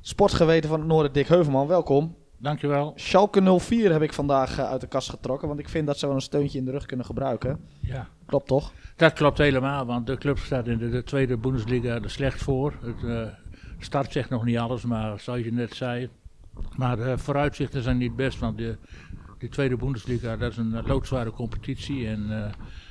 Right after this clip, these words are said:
Speaker 2: ja, daar, eh, v-, valt niet mee om er sowieso wel in te blijven. Je ziet dan Hamburger S V, die probeert er al, eh, vijf jaar uit te komen, dat lukt ook niet. En, eh, ja, nu, eh, Schalke zonder grote sponsors, hè, dat Gazprom, dat, eh,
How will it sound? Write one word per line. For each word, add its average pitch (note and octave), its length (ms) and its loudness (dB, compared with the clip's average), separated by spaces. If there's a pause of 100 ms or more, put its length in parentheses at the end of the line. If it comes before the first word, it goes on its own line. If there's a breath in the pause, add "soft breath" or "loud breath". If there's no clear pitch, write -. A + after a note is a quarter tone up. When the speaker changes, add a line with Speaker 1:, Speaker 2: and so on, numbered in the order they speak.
(140 loud breath)
Speaker 2:
ja, G2+ 520 -6
daar, A2 200 -6
eh, A2 140 -4
v-, - 120 -8 (140)
valt B2+ 220 -4
niet C3 120 0
mee C3+ 200 2
om A#2 100 -2
er A#2+ 80 -4
sowieso C3 400 0
wel B2+ 120 0
in C#3 140 0
te C3 120 -4
blijven. A2+ 400 -2
Je A#2 80 -2
ziet C3 200 -6
dan A#2 160 -2
Hamburger A#2+ 560 0
S - 40 -6
V, C3+ 180 -2
die A#2 120 0
probeert B2+ 400 0
er A#2+ 100 -2
al, A2 220 -2
eh, A2+ 180 0 (400 loud breath)
vijf C#3+ 320 2
jaar B2+ 160 2
uit C3+ 200 2
te B2+ 60 -4
komen, A#2+ 300 0
dat A2+ 100 0
lukt A#2 240 -2
ook C#3+ 220 0
niet. A#2+ 320 -2
En, A2 440 -2
eh, G#2+ 60 -4 (460 loud breath)
ja, C3+ 220 0
nu, B2+ 300 2
eh, A#2+ 200 4
Schalke D3+ 400 2
zonder E3 320 2
grote C#3+ 280 2
sponsors, D3 400 -2
hè, A#2+ 140 0
dat B2 160 -2
Gazprom, B2 540 -4
dat, A2+ 220 -4
eh, A2+ 120 -6